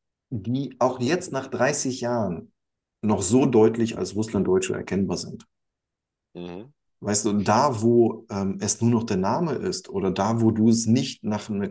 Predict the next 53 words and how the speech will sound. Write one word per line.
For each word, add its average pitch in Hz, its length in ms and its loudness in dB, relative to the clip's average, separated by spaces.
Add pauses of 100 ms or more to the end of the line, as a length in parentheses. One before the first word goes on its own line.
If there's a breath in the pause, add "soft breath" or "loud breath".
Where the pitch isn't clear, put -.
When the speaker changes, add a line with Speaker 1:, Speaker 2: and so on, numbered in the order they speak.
(160)
Speaker 1:
nach 98 300 -6
einem 98 80 -2
Kneipengespräch 104 720 0
von 92 120 -2
zwei 104 220 -4
Stunden 107 540 0
s-, - 320 -8
so 113 280 4
f-, 117 200 -2
äh, 87 320 -6
weißt, 120 400 2
sondern 95 380 -2
er 95 180 -2
sagt 127 420 -2
es 90 160 0
dir, 90 360 -4 (340)
ja, 92 420 -6 (120)
oder 92 180 -2
sie 95 160 2
sagt 98 340 -2
es 104 140 2
dir, 90 320 -4 (280)
"Ich 101 180 -2
hab 95 120 -4
da 92 100 -2
auch 92 180 -6
irgendwie 92 380 -4
Wurzeln." - 500 -2
Und 92 160 -4
du 110 100 6
sagst 95 380 0
dann, 90 160 -2
"Wie, 107 260 6
hab 90 160 0
ich 90 60 -6
ja 90 80 -2
gar 101 160 -2
nicht 113 180 0
gemerkt." 95 420 -2 (640)
Ähm, 95 280 -2
ja, 101 100 2
da 101 80 4
kann 123 160 -2
man 117 80 4
doch - 160 -2
nicht 113 120 0
mehr 101 120 -2
davon 95 280 -2
sprechen, - 460 -6
dass - 140 -6
das 92 120 -6
Russlanddeutsche - 640 -8
sind. 113 240 -14